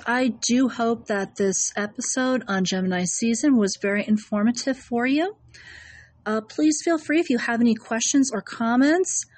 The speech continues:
uh, to hit me up on my, uh, social, which is actually on Instagram at sandra dot misek.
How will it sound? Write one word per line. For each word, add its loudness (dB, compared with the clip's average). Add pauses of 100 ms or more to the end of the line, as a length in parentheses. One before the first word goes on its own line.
(320)
uh, 2 (220)
to 2
hit -8
me 2
up -4
on 2
my, 2
uh, 0
social, 0
which 0
is -2
actually -2
on 2
Instagram 0
at -4
sandra 0
dot -6
misek. -2